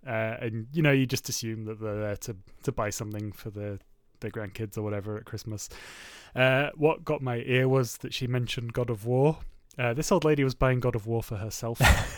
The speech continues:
Speaker 1: Uh, and she was saying, like, she likes games where she can explore and sort of interact with the world to find out about the world.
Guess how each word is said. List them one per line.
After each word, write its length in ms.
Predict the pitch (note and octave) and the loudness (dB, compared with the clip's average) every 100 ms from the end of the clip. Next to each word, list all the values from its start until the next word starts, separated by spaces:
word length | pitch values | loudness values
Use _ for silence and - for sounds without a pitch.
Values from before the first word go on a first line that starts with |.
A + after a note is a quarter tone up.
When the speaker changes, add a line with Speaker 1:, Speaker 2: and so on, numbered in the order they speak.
| - - C#3 - G3+ F#3+ - G3+ | -4 2 2 6 8 8 4 -2
Speaker 1:
Uh, 460 | E3 - B2 B2+ | 0 4 4 4
and 220 | B2+ B2 B2+ | 2 0 2
she 260 | - E3 | 6 6
was 220 | F#3 F3 | 8 6
saying, 540 | - D#3 C#3+ C#3 B2+ B2+ | 6 6 6 6 2 -2
like, 260 | A#2+ A2+ - | -4 -6 -10
she 380 | - - C#3+ C3+ | -12 -4 -2 0
likes 320 | B2 B2 - | -2 -4 -6
games 560 | A#2+ A2+ A2+ A2+ G#2 - | -4 -2 -2 -6 -8 -8
where 120 | A2 | -8
she 140 | - - | -8 -12
can 140 | A2 | -14
explore 800 | G#2+ - - C#3 C3+ C3 C3 A#2+ | -14 -10 0 2 4 2 2 -2
and 260 | G#2 G#2 - | -4 -8 -10
sort 200 | A#2+ G#2 | -8 -8
of 160 | G2 | -10
interact 480 | C3+ G#2+ A#2+ A2+ - | -10 -10 -10 -10 -12
with 100 | A2 | -10
the 80 | G#2+ | -8
world 460 | G#2+ A2 A2 A2 | -4 -4 -4 -4
to 80 | - | -8
find 280 | - A2 F#2+ | -8 -6 -6
out 160 | G#2 - | -8 -6
about 300 | G#2 A2+ - | -8 -8 -8
the 80 | |
world. 800 | A2+ A2+ A2+ A2+ A2 A2 - - | -6 -4 -4 -4 -4 -6 -8 -16